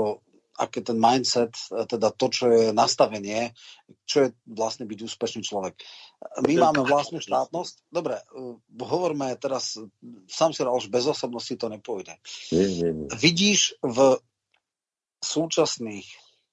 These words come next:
Speaker 1: tridsiatnikoch, štyridsiatnikoch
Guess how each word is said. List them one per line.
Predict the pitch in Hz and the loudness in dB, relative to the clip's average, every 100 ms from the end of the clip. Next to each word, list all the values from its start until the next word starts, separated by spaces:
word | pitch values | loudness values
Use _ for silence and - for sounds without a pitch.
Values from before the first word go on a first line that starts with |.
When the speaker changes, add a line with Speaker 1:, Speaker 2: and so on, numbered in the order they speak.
| _ _ _ _ - | _ _ _ _ -4
Speaker 1:
tridsiatnikoch, | 131 143 151 123 - 113 - 92 | -2 0 2 2 2 -8 -8 -10
štyridsiatnikoch | - - 120 120 120 101 110 - 92 - | -8 -6 -4 -2 -2 -4 -8 -12 -12 -12